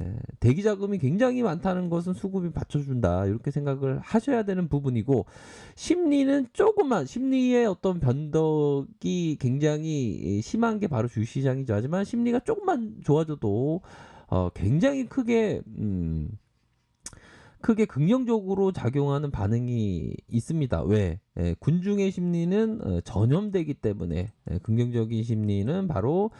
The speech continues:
어, 정용-, 어, 전염이 된다. 공포적인 심리 또한 전염이 되는 그런 어떤 부분이 되겠죠. 그렇게 해서, 자, 시장에서의 유동성 장세가, 아, 펼쳐지고 있는,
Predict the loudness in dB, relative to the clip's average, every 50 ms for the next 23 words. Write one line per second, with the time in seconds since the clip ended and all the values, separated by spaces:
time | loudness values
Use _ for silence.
0 | -20 -20 -20 -14 -6 -2 0 0 0 0 2 2 2 2 2 2 0 -2 -4 -4
1 | -2 -4 -4 -2 0 2 2 4 4 2 2 2 0 0 0 0 -2 -2 -2 -2
2 | 0 0 0 0 -2 -4 -6 _ 0 2 2 2 2 2 2 0 0 2 2 0
3 | 0 0 -2 -2 -2 -2 0 0 0 0 0 0 0 0 0 0 0 0 0 0
4 | 0 0 -2 -2 0 0 0 0 0 -2 -2 -4 -4 -4 -4 -2 0 0 0 0
5 | 0 -2 -2 -2 -2 -2 -2 0 0 0 0 -2 -2 -2 -2 -2 -2 -2 -2 0
6 | 0 0 0 0 0 2 2 2 2 0 -2 -6 -14 -20 -20 -20 -20 -20 -20 -4
7 | 2 4 4 4 4 0 -2 0 2 2 2 2 2 0 0 0 2 2 2 2
8 | 2 2 2 2 4 4 2 2 0 0 0 0 0 2 0 0 0 0 2 0
9 | 0 0 0 0 0 0 0 0 0 0 0 0 -2 -4 -4 -4 -4 -2 -2 -2
10 | -2 -2 -2 -2 -2 -2 -2 -2 -2 0 0 0 2 2 2 2 0 0 -2 -4
11 | -4